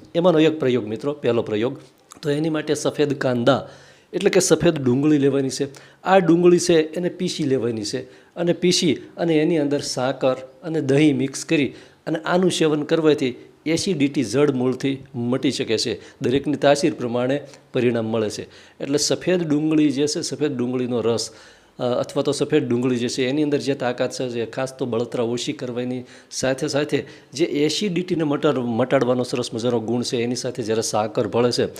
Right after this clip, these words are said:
ત્યારે મિત્રો એસિડિટીને શાંત કરવા માટે ખૂબ જ ઉપયોગી છે. એ સિવાય મિત્રો બીજો પ્રયોગ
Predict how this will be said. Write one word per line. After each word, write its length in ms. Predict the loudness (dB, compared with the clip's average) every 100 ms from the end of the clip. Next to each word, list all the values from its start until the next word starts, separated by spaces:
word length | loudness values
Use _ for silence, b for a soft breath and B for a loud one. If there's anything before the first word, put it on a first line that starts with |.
| B B B B
ત્યારે 200 | 0 4
મિત્રો 240 | 4 6 6
એસિડિટીને 640 | 6 4 0 0 0 -2
શાંત 440 | -2 -2 0 0
કરવા 300 | -2 -2 0
માટે 240 | 0 -2 -6
ખૂબ 280 | -8 -4 -2
જ 100 | -2
ઉપયોગી 360 | -2 -2 -2
છે. 180 | -4 -6 B B B B
એ 120 | 6
સિવાય 300 | 6 6 4
મિત્રો 460 | 4 4 2 2 -2 -4
બીજો 320 | 0 4 4
પ્રયોગ 440 | 2 0 -2 -6